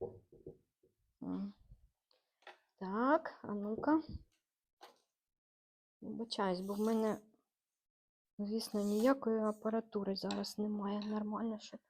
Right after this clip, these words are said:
вам відсняти. Мучаюся, як можу. Так, дивіться.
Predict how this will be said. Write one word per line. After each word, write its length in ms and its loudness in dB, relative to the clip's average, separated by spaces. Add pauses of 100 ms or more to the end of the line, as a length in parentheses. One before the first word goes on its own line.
(840)
вам 280 -2
відсняти. 800 -4 (600)
Мучаюся, 720 -4 (960)
як 240 -8
можу. 380 -6
Так, 380 -8 (180)
дивіться. 520 0